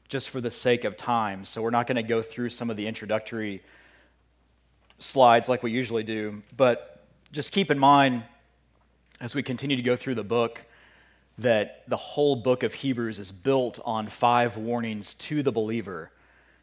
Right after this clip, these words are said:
And so we're, we, we've gone through three of them. We're in between the third and the fourth right now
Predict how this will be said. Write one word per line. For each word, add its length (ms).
And 220
so 320
we're, 400
we, 380
we've 160
gone 240
through 180
three 400
of 220
them. 420
We're 160
in 260
between 460
the 80
third 320
and 100
the 60
fourth 480
right 240
now 400